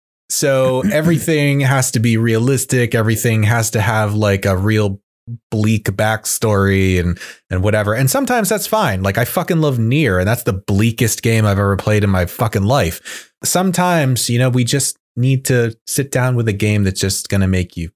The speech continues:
Speaker 1: feel good. And, and this game will do that. So for those reasons, I vote yes.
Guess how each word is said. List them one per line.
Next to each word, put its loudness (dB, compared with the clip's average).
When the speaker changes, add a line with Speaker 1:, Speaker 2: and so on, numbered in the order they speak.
Speaker 1:
feel -4
good. -4
And, -2
and 2
this 0
game 0
will -2
do -10
that. -10
So -2
for -2
those -2
reasons, 0
I 0
vote 0
yes. -4